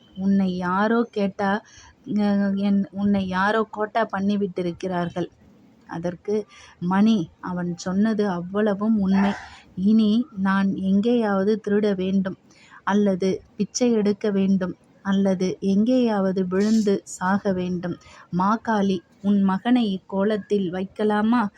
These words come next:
மார்கழி மாத பூஜைக்காக மார்பு உடைய சம்பாதிச்சேனே,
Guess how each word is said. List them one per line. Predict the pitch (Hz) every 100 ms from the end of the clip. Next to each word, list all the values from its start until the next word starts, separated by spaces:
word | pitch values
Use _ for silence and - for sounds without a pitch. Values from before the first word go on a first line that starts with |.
| - -
மார்கழி | 190 196 240 269 254 226
மாத | 208 196 180 175 -
பூஜைக்காக | 220 214 220 - 196 190 196
மார்பு | 185 185 202 220 220
உடைய | 196 185 190 185 175
சம்பாதிச்சேனே, | 185 180 202 202 196 - 196 202 233